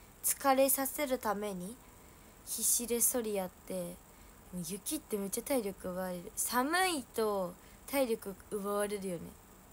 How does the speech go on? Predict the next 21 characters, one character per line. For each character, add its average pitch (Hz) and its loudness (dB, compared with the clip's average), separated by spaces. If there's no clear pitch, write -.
あ 202 -4
れ 214 0
何 277 2
な 392 8
ん 339 0
じ 269 4
ゃ 247 4
ろ 190 2
う - -4
っ - -6
て - -8
思 202 -2
う 220 0
ん 214 0
や 196 -2
け 180 -8
ど 170 -8
さ。 175 -8
お - -18
は 262 -12
よ 254 -6